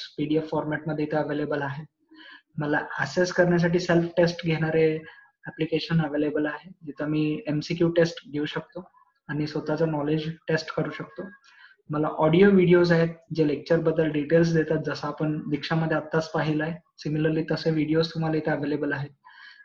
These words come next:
आणि काही web links आहेत, जे तुम्हाला त्याच्या related concept, अ, related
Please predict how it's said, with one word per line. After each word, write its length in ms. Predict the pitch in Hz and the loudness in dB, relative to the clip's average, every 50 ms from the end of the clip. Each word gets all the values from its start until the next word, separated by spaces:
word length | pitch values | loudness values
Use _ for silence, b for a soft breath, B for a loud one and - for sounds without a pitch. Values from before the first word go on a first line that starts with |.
| B B | B B
आणि 160 | 156 160 165 | 0 0 0
काही 240 | 165 175 170 175 180 170 170 | 2 4 4 4 4 4 6
web 200 | 175 180 180 185 | 4 4 6 4
links 300 | 202 208 208 196 196 196 | 2 2 4 4 4 4
आहेत, 100 | 175 175 | 4 4
जे 260 | 170 170 175 170 170 | 4 4 4 4 4
तुम्हाला 280 | 170 165 170 170 165 170 170 - - _ _ | 4 4 4 4 4 2 0 -2 -8 _ _
त्याच्या 300 | 170 170 170 170 196 196 | 2 2 2 4 4 4
related 420 | 185 170 165 160 160 165 170 165 | 4 4 2 2 0 -2 -2 -4
concept, 760 | - 156 151 151 151 - 170 165 165 - - _ - _ - | -2 -4 -4 -4 -2 0 0 -2 -2 -6 -16 _ -20 _ -8
अ, 180 | 151 147 147 143 | -6 -4 -4 -4
related 360 | 147 147 147 151 151 160 143 | -4 -2 -2 -2 -2 -4 -6